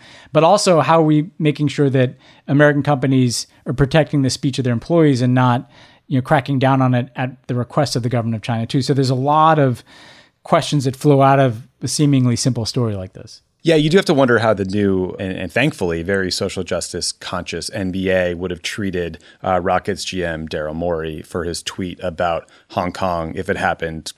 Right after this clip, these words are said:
Speaker 2: today versus a couple years ago. Um, before we move on from this subject, though, I, I do wanna give a shout out to BuzzFeed News,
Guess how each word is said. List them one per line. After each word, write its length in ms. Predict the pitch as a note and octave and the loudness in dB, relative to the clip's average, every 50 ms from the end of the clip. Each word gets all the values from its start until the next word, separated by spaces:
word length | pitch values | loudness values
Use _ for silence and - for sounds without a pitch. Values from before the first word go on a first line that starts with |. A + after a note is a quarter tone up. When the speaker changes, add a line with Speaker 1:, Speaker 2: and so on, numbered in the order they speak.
| _ _ _ | _ _ _
Speaker 2:
today 540 | - - F#2+ E2+ E2+ E2 D2+ D2 D2+ D#2 E2+ F2+ | -6 -6 -4 -2 -2 -4 -4 -4 -6 -8 -12 -12
versus 600 | - - E2+ D#2+ - - E2 D#2 D2+ D2+ - - - | -10 -8 -8 -8 -8 -8 -8 -10 -10 -10 -12 -12 -14
a 40 | - | -10
couple 220 | - F#2 D#2+ E2 E2 | -10 -10 -8 -8 -8
years 260 | D#2+ D2+ D#2+ D#2 D2+ | -10 -10 -10 -10 -10
ago. 280 | D#2 C#2+ C#2+ C#2+ C#2+ C#2+ - - - - - - | -10 -8 -8 -8 -8 -10 -14 -18 -20 -20 -6 -2
Um, 280 | A#2 B2+ A#2 G#2 - - - - _ - | 0 0 0 0 -2 -6 -12 -20 _ -10
before 220 | B2+ - E3 F#3 | -2 2 2 4
we 60 | D#3+ | 6
move 120 | C#3 B2 G2 | 6 4 4
on 160 | A2 G#2 G#2 | 4 2 2
from 120 | F#2 G2+ | 0 0
this 120 | G2 F2+ - | -2 -2 0
subject, 440 | - G#2 F#2+ E2+ G2 F2 D#2+ - - | 0 0 0 2 0 -2 -2 -2 0
though, 120 | F#2+ F2 | 0 0
I, 180 | F2 G2 - A2+ | 2 0 0 0
I 40 | |
do 140 | A#2+ A#2+ C#3 | 0 2 2
wanna 100 | D3 C#3+ | 2 2
give 140 | A#2+ A#2 G#2 | 2 2 0
a 20 | |
shout 220 | G2+ - G#2+ G2+ G2 | 0 0 2 2 2
out 100 | F#2 - | 0 -2
to 60 | F2+ | -4
BuzzFeed 460 | D#2+ - F#2+ F#2+ - - A2 G2 E2 | -2 0 0 0 -2 -2 -4 -4 -4
News, 340 | F2 E2+ E2+ F2+ G2+ G2+ - | -4 -2 -2 -2 -2 -4 -6